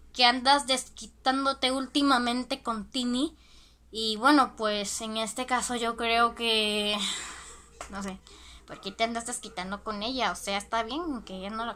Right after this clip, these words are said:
quieras, pero, a ver, pues, ¿qué andas? ¿Por qué andas haciendo eso? ¿Qué pasó? ¿Qué pasó? Pero bueno, a ver, Sebastián Yatra, a ver, entre estas dos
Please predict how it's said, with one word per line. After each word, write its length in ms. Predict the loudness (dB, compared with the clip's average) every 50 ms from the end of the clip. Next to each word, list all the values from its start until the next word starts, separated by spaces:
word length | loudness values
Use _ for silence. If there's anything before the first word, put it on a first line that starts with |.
| -10 -12 -10
quieras, 320 | -8 -6 -6 -8 -10 -12 -16
pero, 260 | -16 -16 -16 -18 -18 -20 -20 -20
a 80 | -18 -18
ver, 120 | -18 -18 -18 -20 -20 -20
pues, 120 | -16 -16 -14
¿qué 120 | -10 -10
andas? 300 | -8 -8 -8 -10 -12 -14 -18 -20 -20 -20 -20 -20 -20 -20 _ _ _ _ -20 -20 -20
¿Por 140 | -20 -20 -18
qué 100 | -16 -14
andas 240 | -12 -10 -10 -10 -10
haciendo 260 | -10 -10 -10 -10 -10
eso? 260 | -10 -10 -12 -14 -14 -16
¿Qué 100 | -18 -14
pasó? 320 | -12 -12 -10 -10 -12 -14
¿Qué 100 | -18 -16
pasó? 260 | -10 -10 -8 -8 -10 -14 -18 -20 -20 -18 -16 -16 -14 -14 -14 -16 -18 -20 -12 2
Pero 300 | 4 6 8 10 8 10
bueno, 260 | 10 8 6 8 8 6
a 60 | 8
ver, 180 | 8 6 4
Sebastián 540 | 4 4 4 4 4 4 2 2 4 6 8
Yatra, 680 | 10 10 10 10 10 4 2 4 4 6 6 6 6
a 20 | 6
ver, 260 | 6 6 4 4 4
entre 360 | 2 2 0 0 -2 0 2 4 4 2
estas 440 | 2 4 8 10 10 10 8 6 4
dos 500 | 8 8 10 8 8 4 0 -2 -4 -6